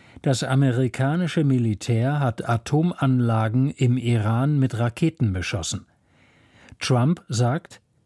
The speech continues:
„Wir haben alle Atomanlagen zerstört. Durch unsere Angriffe kann der Iran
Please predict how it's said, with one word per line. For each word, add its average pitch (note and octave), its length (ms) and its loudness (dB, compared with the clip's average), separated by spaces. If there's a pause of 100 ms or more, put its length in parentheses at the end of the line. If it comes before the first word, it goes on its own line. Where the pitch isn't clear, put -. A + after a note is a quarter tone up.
(180)
„Wir A#2+ 240 2
haben A2 320 0
alle C#3+ 400 0
Atomanlagen A2 960 0
zerstört. B2 680 -2 (600)
Durch G#2 320 0
unsere D3+ 600 2
Angriffe B2+ 760 0
kann A#2 240 2
der G#2+ 180 0
Iran A2+ 640 0